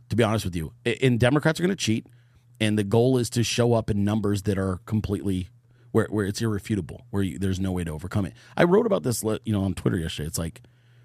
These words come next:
you're, you're in a, in a situation right now. It's a, it's a power struggle, and when you're in a power struggle in, in, in a post-justice America,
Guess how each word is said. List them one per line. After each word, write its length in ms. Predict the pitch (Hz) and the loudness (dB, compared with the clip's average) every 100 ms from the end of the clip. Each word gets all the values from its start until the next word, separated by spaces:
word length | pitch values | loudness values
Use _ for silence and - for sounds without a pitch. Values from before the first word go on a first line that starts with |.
| _ _ _ _ - | _ _ _ _ -4
you're, 240 | 120 131 123 | 4 6 4
you're 220 | 123 135 | 2 2
in 200 | 120 147 | 4 4
a, 120 | 165 151 | 4 2
in 180 | 120 | 0
a 180 | 113 101 - - | 0 -2 -6 -10
situation 720 | - 131 110 107 127 - 95 | -6 -2 0 2 2 2 0
right 160 | 85 | 0
now. 320 | 87 85 82 - - | -2 -4 -6 -8 -2
It's 180 | 101 104 | -2 -2
a, 60 | - - - | -6 -14 -2
it's 160 | 117 113 | 0 0
a 40 | |
power 380 | - - 135 135 | -2 0 2 2
struggle, 520 | - - 92 85 87 - - _ _ _ _ | 0 -2 -2 -4 -8 -10 -20 _ _ _ _
and 140 | 110 107 | 2 4
when 100 | 131 | 4
you're 140 | 156 | 4
in 80 | 175 | 2
a 40 | |
power 340 | - 123 131 123 | 2 2 2 2
struggle 420 | 123 123 117 107 | 0 2 2 0
in, 140 | 110 | -2
in, 200 | 101 110 101 | -2 0 0
in 180 | 92 | 0
a 240 | 98 92 85 - | -2 -2 -4 0
post-justice 800 | 127 127 - 104 107 - 110 98 | 2 2 0 0 0 0 -2 -2
America, 600 | 90 90 107 - - | -2 0 0 0 -2